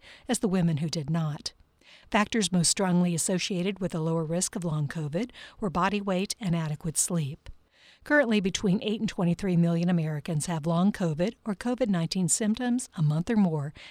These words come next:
after initial infection. These can include fever, heart, digestive symptoms, and fatigue. Long covid can also include neurological symptoms like anxiety, depression, changes in smell or taste, or trouble concentrating,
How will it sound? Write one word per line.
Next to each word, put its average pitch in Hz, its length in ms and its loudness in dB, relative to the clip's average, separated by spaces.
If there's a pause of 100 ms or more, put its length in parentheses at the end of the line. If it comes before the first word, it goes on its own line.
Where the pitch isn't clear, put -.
after 226 280 0
initial 160 400 2
infection. 165 680 -2 (440)
These 202 180 4
can 190 160 4
include 160 340 0
fever, 202 460 0 (100)
heart, 156 420 -6 (220)
digestive 180 500 -2
symptoms, 185 640 0
and 165 160 2
fatigue. 160 600 -4 (580)
Long 196 200 6
covid 180 360 2
can 180 160 0
also 185 280 2
include 180 400 0
neurological 165 640 0
symptoms 180 640 -2 (280)
like 214 160 0
anxiety, 180 760 0
depression, 208 580 0 (240)
changes 196 400 4
in 165 120 4
smell 170 280 0
or 147 80 -2
taste, 156 540 -4 (200)
or 247 100 -2
trouble 226 340 -2
concentrating, 165 840 0